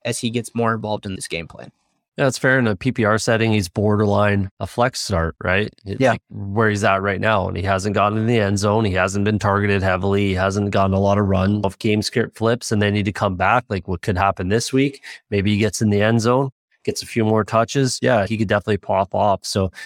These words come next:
Speaker 2: again, it, like I talked about before, it's, even if it's perceived value to just you, <laughs>
Speaker 1: Yeah.
Speaker 2: no one else is talking about him, and you're like, "Man, I see a little value here. I see it. I think I could pick a guy off cheap and get more value than this current owner may see." Then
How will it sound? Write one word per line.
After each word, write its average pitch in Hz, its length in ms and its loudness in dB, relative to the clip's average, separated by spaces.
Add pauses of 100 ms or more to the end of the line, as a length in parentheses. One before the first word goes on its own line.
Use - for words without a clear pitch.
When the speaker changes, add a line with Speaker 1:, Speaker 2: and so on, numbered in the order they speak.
Speaker 2:
again, 135 300 4
it, 107 100 -4
like 123 220 2
I 131 80 2
talked 139 280 0
about 135 180 2
before, 127 260 0
it's, - 180 -4 (220)
even 131 300 2
if 131 160 0
it's 120 120 -6
perceived 117 460 -2
value 107 320 4
to 95 120 0
just 104 420 -2
you, 92 340 -4 (280)
<laughs> - 160 -8
Speaker 1:
Yeah. 151 280 2
Speaker 2:
no 127 160 2
one 147 140 4
else 131 220 2
is 120 100 -6
talking 117 340 2
about 117 240 2
him, 104 100 0
and 101 80 0
you're 117 100 2
like, 110 160 2
"Man, 151 220 0
I 156 60 0
see 165 180 -4
a 156 80 0
little 143 180 -2
value 131 380 2
here. 101 240 0 (240)
I 117 40 -4
see 135 180 -2
it. 131 120 2
I 117 120 0
think 135 180 -2
I 127 80 2
could - 160 -12
pick 127 180 -2
a 123 60 -10
guy 117 240 2
off 117 240 2
cheap 131 300 0
and 104 280 0
get 113 200 2
more 117 200 2
value 113 320 2
than 107 200 0
this 113 180 0
current 117 300 0
owner 110 260 2
may 110 180 4
see." 110 400 0
Then 95 240 0